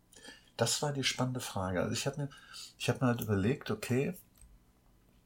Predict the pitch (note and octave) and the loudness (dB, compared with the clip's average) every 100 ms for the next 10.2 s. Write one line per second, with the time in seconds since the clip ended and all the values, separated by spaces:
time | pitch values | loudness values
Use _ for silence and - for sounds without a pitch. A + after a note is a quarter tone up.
0 | - - - - A2 - C#3+ - - - | -6 -6 -10 0 0 2 0 2 4 4
1 | A2+ C3+ A#2+ - A2+ F#2+ - - - C3 | 4 2 2 2 2 0 -2 -2 -2 -2
2 | D3 B2+ - - - - - - - G#2 | -2 -4 -4 -6 -8 -20 -20 -20 -2 2
3 | G#2+ A#2+ G#2 G2+ G2 G2+ F#2+ F#2 - _ | 4 4 4 4 4 2 0 -2 -10 _
4 | _ _ - - _ _ _ _ - - | _ _ -20 -20 _ _ _ _ -20 -20
5 | _ - G2+ F#2+ G2+ G2+ F#2 F#2 F#2 G2 | _ -2 0 2 2 2 2 0 0 -2
6 | F2 F2 - _ _ _ _ _ - - | -4 -8 -18 _ _ _ _ _ -20 -20
7 | - _ _ _ _ _ - G2+ G2+ - | -20 _ _ _ _ _ 0 4 4 4
8 | A2+ G2 F#2 F2+ F2 F2 F2+ - F#2 - | 4 4 2 0 -2 -4 -4 -4 -2 0
9 | G2 F#2 - F2+ G2+ G#2+ F#2 F#2 F2+ F2+ | 2 0 0 0 0 2 0 0 0 -2
10 | F2+ E2+ | -6 -8